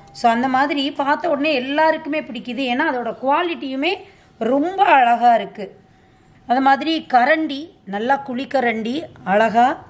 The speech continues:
நம்ம இந்த பாத்திரத்துக்கு போட்டுக்கிற மாதிரி எல்லா சைஸுக்குமே இதை யூஸ் பண்ண முடியும். அந்த மாதிரி நிறைய சைஸஸும் நம்மளுடைய விளக்கு கடையில இப்போ available இருக்கு. அது மாதிரி தோசை கரண்டி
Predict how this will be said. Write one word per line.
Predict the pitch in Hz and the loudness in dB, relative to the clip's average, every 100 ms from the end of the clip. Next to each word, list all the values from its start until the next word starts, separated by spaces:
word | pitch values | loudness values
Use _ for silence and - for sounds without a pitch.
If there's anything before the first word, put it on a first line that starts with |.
| - - - - | -20 -20 -16 -4
நம்ம | 208 214 | 0 2
இந்த | 208 202 | 2 4
பாத்திரத்துக்கு | 220 226 185 - 202 | 2 0 -6 -10 -4
போட்டுக்கிற | 208 208 208 208 | -4 -4 0 0
மாதிரி | 185 185 185 214 302 - - - - - - - - - - - - - | 2 0 -2 -4 -6 -10 -20 -20 -20 -20 -20 -20 -18 -18 -16 -16 -16 -2
எல்லா | 190 247 294 | 0 2 2
சைஸுக்குமே | 277 254 247 262 277 | 0 -2 -4 -2 -2
இதை | 262 196 190 | 0 0 0
யூஸ் | 240 - | -2 0
பண்ண | 247 208 | 0 0
முடியும். | 190 180 190 247 | -2 -4 0 2
அந்த | 262 202 | 2 2
மாதிரி | 226 277 | 0 0
நிறைய | 254 196 233 269 269 | -2 -2 0 -2 0
சைஸஸும் | 202 247 285 262 277 320 - - - - - | -4 -2 -4 -2 0 0 -2 -12 -20 -20 0
நம்மளுடைய | 226 277 262 240 269 | 2 4 2 2 2
விளக்கு | 247 196 202 | 2 0 -2
கடையில | 202 185 185 185 294 415 - - - | -4 -2 2 4 4 2 -6 -20 -14
இப்போ | 190 233 254 | -2 2 2
available | 190 190 190 175 180 | 2 -4 -4 -6 -8
இருக்கு. | 170 175 175 | -8 -10 -8
அது | 196 208 | -4 0
மாதிரி | 240 277 277 - - - - | 0 0 -8 -14 -20 -20 -4
தோசை | 240 311 320 208 | 2 2 2 0
கரண்டி | 240 196 196 185 - | 0 -2 -6 -12 -16